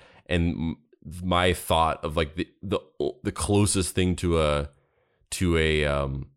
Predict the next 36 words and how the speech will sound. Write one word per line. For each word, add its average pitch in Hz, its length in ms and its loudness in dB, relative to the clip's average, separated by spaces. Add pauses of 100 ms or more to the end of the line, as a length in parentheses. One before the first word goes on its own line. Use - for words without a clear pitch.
(180)
logical 82 600 0
explanation 78 640 -2
for 95 280 0
it - 180 -2 (220)
was 82 200 0
that 82 320 0 (260)
he - 220 -2
was 104 180 4
just, 92 260 0
like 90 140 2
you 90 80 2
said, 80 200 2
he 73 80 -2
was 80 140 0
in 92 80 2
a 82 60 2
cir-, 101 300 -2
social 104 360 2
circle 98 300 0
with 92 140 0
this 90 140 -4
guy. 87 400 2
He, 82 300 -8 (280)
you 85 100 -2
know, 73 240 -2 (280)
got - 360 -2
talking 90 380 -2
to 90 140 2
him 85 80 0
at 80 80 2
a 73 80 0
party 87 640 0
or 87 100 2
something 95 260 -2
like 92 180 -2
that. 90 340 0